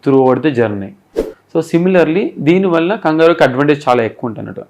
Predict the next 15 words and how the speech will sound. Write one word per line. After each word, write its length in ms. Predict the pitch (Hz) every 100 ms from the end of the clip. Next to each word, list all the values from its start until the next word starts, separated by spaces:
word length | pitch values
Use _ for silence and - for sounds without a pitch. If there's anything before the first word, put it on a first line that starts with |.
| -
అదేవిధంగా 540 | 143 160 139 139 156 285 _ _ _ _ -
మన 100 | 135 139 - - - -
హ్యూమన్స్లో 540 | 180 185 180 160 160 143
కూడా 180 | 147 254 - _ - - - - 143
ట్రయల్ 260 | 135 139
చేసి 220 | 135 143 170
స్టార్ట్ 240 | 120 110 113
చేశారు, 280 | 113 110 117
especially 380 | - - 123 143 143
కంబోడియాలో 560 | 127 139 139 131 127 208 262 _ _ _ -
ఇది 100 | 160 160
కనుక్కున్నారు 440 | 135 127 135 110 117
కంగారో 300 | 113 117 117
మదర్ 220 | 110 101 98
కేర్. 140 | 107